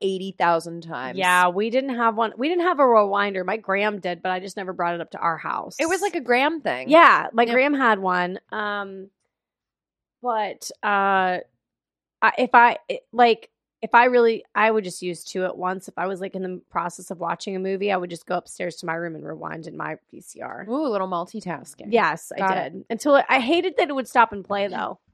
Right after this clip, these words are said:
Speaker 2: Sometimes if you
Speaker 1: Oh,
Speaker 2: get those
Speaker 1: yeah.
Speaker 2: automatic ones that, like, the second it would rewind, it would start playing. And I'm like,
Speaker 1: Yes.
Speaker 2: "God damn,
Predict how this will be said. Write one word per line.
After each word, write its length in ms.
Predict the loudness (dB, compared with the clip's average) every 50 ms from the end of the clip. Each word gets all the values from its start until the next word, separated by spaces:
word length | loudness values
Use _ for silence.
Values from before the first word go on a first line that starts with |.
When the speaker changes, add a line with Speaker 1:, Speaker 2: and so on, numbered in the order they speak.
| _ _ _ _ _ _ _ _ _ _ _ _ _ _ _ _
Speaker 2:
Sometimes 480 | -4 -4 -2 0 2 4 4 4 4 4
if 80 | 6 6
you 40 | 6
Speaker 1:
Oh, 180 | 8 6 6 6
Speaker 2:
get 100 | 6 6
those 120 | 4 4
Speaker 1:
yeah. 180 | 6 6 6 6 6
Speaker 2:
automatic 380 | 6 6 6 6 4 4 2 2
ones 220 | 0 0 0 0
that, 60 | -2
like, 140 | -2 -2 -2
the 80 | -2 0
second 280 | 0 0 0 0 -2
it 60 | -4
would 100 | -4 -4 -4
rewind, 420 | -2 -2 0 2 4 4 4 4
it 40 | 2
would 140 | -2 -4 -4
start 220 | -2 -4 -2 -2
playing. 260 | -2 -2 0 0 0 -2
And 40 | -4
I'm 40 | -4
like, 100 | -2 -2
Speaker 1:
Yes. 120 | -2 -4 -4
Speaker 2:
"God 100 | -6 -8
damn, 120 | -8 -8